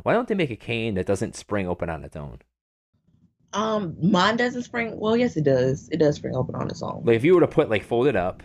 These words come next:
Speaker 1: you can't really, like, 'cause mine fo-, mine's, like, almost, like, six feet. Mine's fifteen. Mine's the tallest one they make. Uh,
Speaker 2: Uh.
Speaker 1: it's just like, or at least I think, 'cause I'm, I'm, like, almost six feet. So I, I wanted something that was, like, a good distance away. Um, so when I fold it up, like, it,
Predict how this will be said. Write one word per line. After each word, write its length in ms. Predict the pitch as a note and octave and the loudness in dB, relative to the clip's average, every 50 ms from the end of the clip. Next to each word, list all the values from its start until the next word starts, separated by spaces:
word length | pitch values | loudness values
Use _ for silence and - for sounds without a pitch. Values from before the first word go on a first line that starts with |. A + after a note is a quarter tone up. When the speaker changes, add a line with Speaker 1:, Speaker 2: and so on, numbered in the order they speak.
| - - - - | -20 -20 -18 -14
Speaker 1:
you 100 | G2+ G2+ | -14 -12
can't 240 | - D3 D3+ C3+ B2 | -6 -6 -4 -2 -2
really, 380 | C3 B2 A2+ G#2 G2 F#2 F#2 G2+ | 0 0 0 -2 -4 -6 -8 -8
like, 340 | G2+ F#2+ F2+ - - - - - - - - - - | -6 -6 -6 -8 -10 -20 -20 -20 -20 -20 -20 -20 -12
'cause 120 | - A#2 G#2+ | -10 -6 -2
mine 220 | B2+ E3 D3+ C3+ | 0 2 2 2
fo-, 140 | - C3 A2 | 0 0 0
mine's, 220 | G#2 B2 C#3+ D3 | 0 0 -2 0
like, 160 | C3 G#2+ - - | -2 -4 -4 -4
almost, 340 | G2+ F#2+ F2 E2 - - - | -6 -6 -6 -8 -10 -10 -8
like, 240 | F2+ E2+ D#2 - | -8 -8 -8 -10
six 220 | - - F#2+ - - | -12 -14 -14 -14 -12
feet. 200 | - F#2 D#2+ - | -14 -14 -12 -10
Mine's 180 | E2+ F2+ F#2 - | -10 -12 -12 -12
fifteen. 240 | - F#2 - - E2+ | -16 -16 -14 -10 -8
Mine's 180 | F#2+ G2 F#2+ | -8 -8 -8
the 60 | F#2+ | -8
tallest 360 | E2+ - - G2 F2 E2+ - - | -10 -8 -6 -6 -6 -6 -8 -12
one 80 | F2 | -14
they 80 | D2+ D2+ | -14 -12
make. 340 | D#2 E2 C#2+ B1+ - - - - - - - - - - - - - | -12 -14 -14 -14 -16 -20 -20 -20 -20 -20 -20 -20 -20 -20 -20 -10 -4
Uh, 100 | D#3+ E3 | 0 0
Speaker 2:
Uh. 80 | E3 - | 0 0
Speaker 1:
it's 100 | - - | -4 -12
just 140 | - - | -16 -14
like, 160 | - D2+ C#2+ - | -12 -12 -12 -10
or 140 | D2+ D#2 | -8 -6
at 80 | F2+ F2 | -6 -6
least 160 | F2+ E2+ - | -6 -8 -10
I 80 | E2 D#2 | -10 -12
think, 240 | D#2 - F2 D#2+ - | -12 -12 -14 -14 -14
'cause 120 | - - | -14 -12
I'm, 200 | E2+ F2 F#2+ D#2 | -10 -10 -10 -8
I'm, 120 | F2+ G2+ G#2+ | -6 -4 -4
like, 140 | G2+ F#2 - | -4 -4 -6
almost 260 | F#2+ F2 D#2 - - | -6 -8 -10 -12 -14
six 160 | D#2 - - | -20 -20 -20
feet. 340 | - - B1 - - - - | -20 -20 -20 -18 -20 -20 -16
So 80 | - C#2+ | -14 -10
I, 120 | C#2 D2 E2 E2 | -8 -8 -8 -8
I 140 | D#2+ - F2+ | -8 -10 -8
wanted 260 | F2 F#2 F2+ D2+ - | -8 -8 -8 -10 -10
something 240 | - F2 D2+ E2 D#2+ | -12 -14 -14 -14 -14
that 100 | D2 D2+ | -14 -14
was, 140 | C#2 D2+ E2 | -14 -14 -14
like, 220 | D#2 D2 D2 - - - - - - - - - - - - | -14 -14 -16 -16 -20 -20 -20 -20 -20 -20 -20 -20 -20 -18 -18
a 80 | D#2+ | -14
good 200 | D#2+ - F#2+ - | -10 -8 -8 -8
distance 400 | - E2 D2+ - - D2+ D2+ - - | -8 -12 -12 -12 -16 -20 -18 -18 -16
away. 280 | D2+ D#2+ D#2 D2 C#2+ - - - - - - - - - - | -16 -14 -14 -14 -16 -18 -20 -20 -20 -20 -20 -20 -20 -16 -8
Um, 640 | - F2+ F#2 F2+ F2 E2+ D#2+ D#2 D#2+ D2+ D2+ - - - - | -4 -2 0 0 0 -2 -4 -6 -10 -12 -16 -18 -20 -18 -12
so 120 | - A2 | -8 -6
when 80 | G2+ G2+ | -4 -4
I 60 | F#2 | -4
fold 240 | - D#3+ E3 B2+ F#2+ | -2 0 0 0 0
it 80 | G2+ | 0
up, 260 | D#3 E3+ C3+ G2 F#2 | -2 -2 -2 -4 -6
like, 260 | G2+ G2 G2 F#2+ F#2 - | -6 -4 -6 -6 -8 -10
it, 140 | - G2+ - | -14 -14 -14